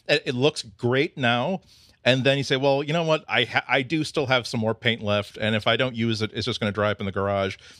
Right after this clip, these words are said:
And so you say, "Okay, what the hell? I'll dry," you sand it for the fifth time and then paint it, and you're like, "Oh my God, look how, I thought it was great before, and it, it, it's still, like, black,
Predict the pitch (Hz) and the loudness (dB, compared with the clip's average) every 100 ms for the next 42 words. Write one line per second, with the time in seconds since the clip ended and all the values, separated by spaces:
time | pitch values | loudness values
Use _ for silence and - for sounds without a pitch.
0 | - 117 - 131 131 123 107 139 135 113 | -4 -2 2 2 2 -4 -2 -4 -2 -4
1 | 113 92 101 104 104 104 101 120 - - | -2 -4 -2 -2 -4 -4 -4 -6 -6 -20
2 | - 104 - 120 120 127 - _ _ - | -8 -4 0 0 2 0 -4 _ _ -8
3 | 120 127 - 147 - - 117 104 98 110 | -2 -2 2 0 0 -2 2 2 0 -2
4 | - _ _ - 123 127 - 127 120 120 | -8 _ _ -2 2 2 2 -2 0 -2
5 | 120 110 104 107 - 156 208 117 95 _ | -4 -4 -2 -4 -6 -6 -4 -6 -10 _
6 | _ _ - 127 - - - - - - | _ _ -6 -4 -4 -6 -8 -14 -20 -20
7 | - 135 160 370 - - 127 _ - - | -6 -2 2 0 0 -2 -2 _ -16 0
8 | 196 - 247 190 139 123 - 156 214 - | 2 4 2 2 0 -4 -4 0 0 0
9 | 127 - 285 339 220 143 160 147 - - | -6 -2 2 2 2 0 0 -2 -4 -2
10 | 156 170 - 147 - - - - 160 254 | 2 2 2 0 0 -6 -6 0 2 2
11 | 269 233 190 120 143 135 101 - 117 196 | 0 -4 -6 0 0 0 -12 -12 0 0
12 | 139 98 - | 2 -2 -10